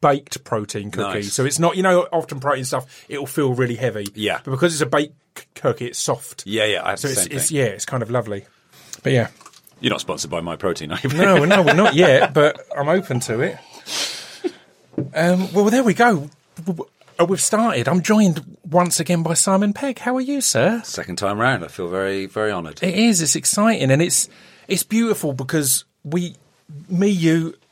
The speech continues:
Speaker 1: and I have the same with Nick and a few others, we're always trying to find a,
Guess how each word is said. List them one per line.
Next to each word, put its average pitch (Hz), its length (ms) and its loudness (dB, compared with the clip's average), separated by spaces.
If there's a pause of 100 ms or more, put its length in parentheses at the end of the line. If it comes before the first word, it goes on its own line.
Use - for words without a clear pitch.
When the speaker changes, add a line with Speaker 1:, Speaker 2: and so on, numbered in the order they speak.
(440)
Speaker 1:
and 139 120 -2
I 139 40 2
have 131 140 -2
the 127 60 -6
same 156 280 2
with 135 140 -2
Nick 147 320 -2
and 139 100 -4
a 123 60 -2
few 160 200 -2
others, 117 260 0 (160)
we're 147 120 2
always 202 360 2
trying 175 260 0
to 143 60 0
find 131 240 0
a, 113 60 -6